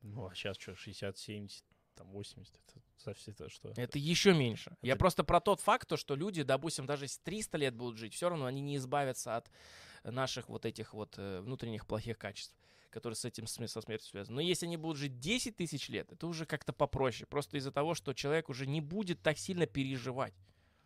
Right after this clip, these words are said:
Speaker 1: Но тут ещё есть момент, смотри. Ну, типа, мы привыкли то, что мы стареем, в принципе, из трёхсот лет мы чё, постареем, типа, к восьмидесяти годам и будем всё остаток ж-, двести лет старыми ходить?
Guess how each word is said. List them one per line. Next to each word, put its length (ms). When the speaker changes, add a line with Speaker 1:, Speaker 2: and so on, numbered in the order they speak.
Speaker 1:
Но 100
тут 180
ещё 220
есть 160
момент, 380
смотри. 540
Ну, 380
типа, 260
мы 140
привыкли 380
то, 140
что 220
мы 320
стареем, 540
в 40
принципе, 540
из 420
трёхсот 440
лет 200
мы 100
чё, 160
постареем, 720
типа, 240
к 80
восьмидесяти 480
годам 380
и 60
будем 280
всё 200
остаток 400
ж-, 300
двести 760
лет 200
старыми 420
ходить? 400